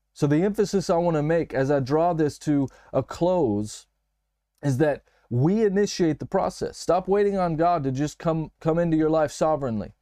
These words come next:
Does He move sovereignly? Yes. But the Bible says that we stick with the Bible as Christians.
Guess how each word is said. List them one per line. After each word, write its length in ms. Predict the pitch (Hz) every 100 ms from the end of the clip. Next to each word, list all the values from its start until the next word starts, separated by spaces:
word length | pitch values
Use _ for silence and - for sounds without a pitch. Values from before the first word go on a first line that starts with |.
| _ _ _ -
Does 200 | 147 165
He 80 | 175
move 240 | 170 180
sovereignly? 760 | - 175 165 170 160 160 156 143
Yes. 600 | 123 123 117 - - - _ 135
But 100 | 127
the 80 |
Bible 440 | 127 147 180 170 143
says 340 | - 107 113
that 80 | 135
we 100 | 135
stick 340 | - - 202
with 140 | 180 143
the 80 | 120
Bible 380 | 139 139 120
as 100 | 107
Christians. 640 | - 127 - - - -